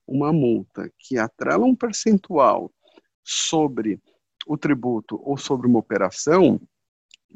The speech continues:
que, em alguma medida, inviabiliza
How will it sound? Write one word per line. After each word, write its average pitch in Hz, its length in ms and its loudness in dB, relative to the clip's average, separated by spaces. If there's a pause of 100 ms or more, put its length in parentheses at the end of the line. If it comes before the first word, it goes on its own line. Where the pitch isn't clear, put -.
que, - 120 0
em 180 40 8
alguma 180 320 8
medida, 151 540 6 (100)
inviabiliza 175 1200 2